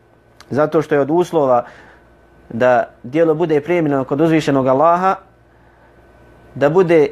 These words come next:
ispravno učinjeno i da bude iskreno. Ako je čovjek iskren, ali ne čini djelo ispravno, njegovo djelo neće biti primljeno. Ako čini djelo ispravno, ali nije iskren,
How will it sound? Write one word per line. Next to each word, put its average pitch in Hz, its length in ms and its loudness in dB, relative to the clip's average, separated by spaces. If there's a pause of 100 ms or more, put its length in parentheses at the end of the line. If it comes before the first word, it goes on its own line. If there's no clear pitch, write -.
ispravno 165 580 0
učinjeno 202 440 -2
i 185 80 0
da 180 80 2
bude 180 300 0
iskreno. 120 540 -4 (500)
Ako 131 240 0
je 139 60 2
čovjek 180 360 2
iskren, 160 460 0 (160)
ali 151 300 2 (580)
ne 139 160 0
čini 202 360 2
djelo 185 280 4
ispravno, 202 640 0
njegovo 185 320 -2
djelo 185 200 0
neće 180 240 -2
biti 156 220 -2
primljeno. 113 400 -2 (1120)
Ako 156 260 -2
čini 233 300 0
djelo 208 240 0
ispravno, 147 500 -4
ali 180 220 0
nije 220 180 0
iskren, 226 320 0